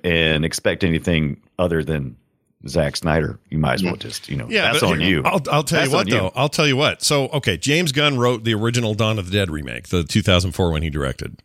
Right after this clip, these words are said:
Speaker 3: and James
Speaker 1: Right.
Speaker 3: Gunn did a ki-, did a killer job. There's a really, it's a really funny juxtaposition of James Gunn in this film because James Gunn was asked to write this one as well. He turned it down 'cause he was busy with the new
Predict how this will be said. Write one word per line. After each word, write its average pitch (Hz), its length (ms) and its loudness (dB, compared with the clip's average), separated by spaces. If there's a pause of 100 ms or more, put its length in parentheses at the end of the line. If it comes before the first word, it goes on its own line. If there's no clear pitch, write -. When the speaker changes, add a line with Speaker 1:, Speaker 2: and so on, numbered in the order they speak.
(140)
Speaker 3:
and 87 440 2
James 95 200 0
Speaker 1:
Right. 95 120 2
Speaker 3:
Gunn 107 180 0
did 107 120 0
a 92 60 -4
ki-, - 280 -4
did 107 160 0
a 95 40 -2
killer 98 260 0
job. 82 240 -2
There's 135 160 2
a 147 60 2
really, 156 300 2
it's 147 160 -2
a 175 60 2
really 180 200 2
funny 143 300 2
juxtaposition 101 680 0
of 82 100 -4
James 92 280 0
Gunn 90 240 0
in 104 80 -2
this 101 120 -2
film 110 240 0
because 95 280 -2
James 104 280 0
Gunn 104 260 0 (420)
was 95 260 0
asked 104 340 2
to 120 120 0
write 101 280 2
this 98 300 0
one 117 180 0
as 92 140 0
well. 104 420 0 (340)
He 101 140 0
turned 113 280 0
it 92 120 -4
down 117 260 2
'cause 110 80 0
he 107 60 2
was 87 160 0
busy 95 320 0
with 98 280 -2
the 92 80 2
new 92 500 0